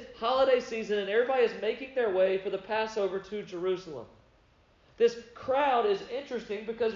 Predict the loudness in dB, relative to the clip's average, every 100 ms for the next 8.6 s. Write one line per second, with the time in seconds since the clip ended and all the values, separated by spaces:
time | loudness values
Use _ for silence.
0 | -4 0 2 0 -2 -8 -4 -4 -4 -4
1 | -4 -4 -6 -4 -4 -4 -6 -4 -2 -4
2 | -2 -2 -2 -6 -20 -20 _ -6 0 0
3 | 2 -2 -2 -2 -2 -2 -2 0 0 -2
4 | -8 -8 -10 -12 _ _ _ _ -8 -2
5 | 0 0 0 2 2 0 -4 -2 0 0
6 | -4 -6 -6 -18 -20 -6 0 0 -2 -10
7 | -6 -4 -4 -4 -4 -6 -10 -10 -8 -10
8 | -10 -12 -20 -20 -20